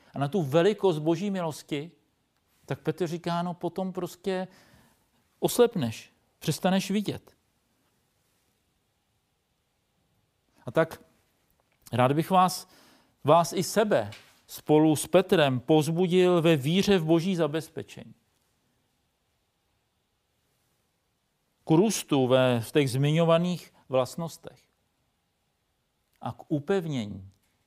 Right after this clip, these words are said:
toho svýho povolání. To je úžasný, co nám tady Bůh slibuje a co nám nejenom slibuje, co nám taky dává. Bůh za nás dal svého syna.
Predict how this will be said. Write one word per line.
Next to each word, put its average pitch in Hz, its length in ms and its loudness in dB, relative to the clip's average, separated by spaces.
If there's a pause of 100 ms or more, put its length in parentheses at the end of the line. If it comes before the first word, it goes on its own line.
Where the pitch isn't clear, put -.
(200)
toho 117 220 -10
svýho 117 440 -10
povolání. 107 640 -12 (2250)
To 127 120 -2
je 135 320 0 (220)
úžasný, 127 640 -4 (380)
co 131 140 -8
nám 113 160 -4
tady 107 440 -10
Bůh 117 160 -10
slibuje 110 500 -6 (540)
a 123 60 -12
co - 120 -10
nám 135 260 -2
nejenom 143 340 -4
slibuje, 135 460 -14 (380)
co - 140 -4
nám 113 180 0
taky 113 220 -4
dává. 87 440 -10 (3000)
Bůh 139 180 -2
za 143 120 2
nás 151 240 2
dal 143 180 4
svého 143 320 -2
syna. 107 360 -8